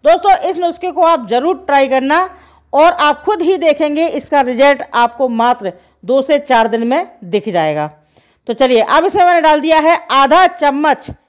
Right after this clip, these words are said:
इसमें डाल दिया हल्दी पाउडर। अब दोस्तों, आप सभी लोग जानते हैं जो ये हल्दी पाउडर होता है, ये गठान की सूजन को ख़त्म करता है और मांसपेशी को क्या करता है, पिघलाता है।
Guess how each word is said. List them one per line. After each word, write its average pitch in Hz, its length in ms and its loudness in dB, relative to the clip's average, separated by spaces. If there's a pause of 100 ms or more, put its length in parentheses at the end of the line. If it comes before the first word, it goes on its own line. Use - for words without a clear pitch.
(160)
इसमें 226 460 -2
डाल 233 160 2
दिया 247 200 0
हल्दी 214 360 -2
पाउडर। 311 400 2 (380)
अब 277 160 0
दोस्तों, 330 360 0
आप 285 200 2
सभी 320 280 2
लोग 370 180 2
जानते 320 340 0
हैं 320 200 0
जो 302 140 -4
ये 285 280 -4
हल्दी 302 300 0
पाउडर 294 300 2
होता 269 280 0
है, 285 220 2 (340)
ये 277 640 0
गठान 285 480 -2
की 330 140 -4
सूजन 311 340 -2
को 320 160 -2
ख़त्म 311 380 0
करता 320 300 0
है 320 320 2 (400)
और 269 460 2
मांसपेशी 302 720 -4
को 277 120 -10
क्या 294 180 -2
करता 247 260 -2
है, 175 160 -2 (380)
पिघलाता 220 460 2
है। 151 200 -4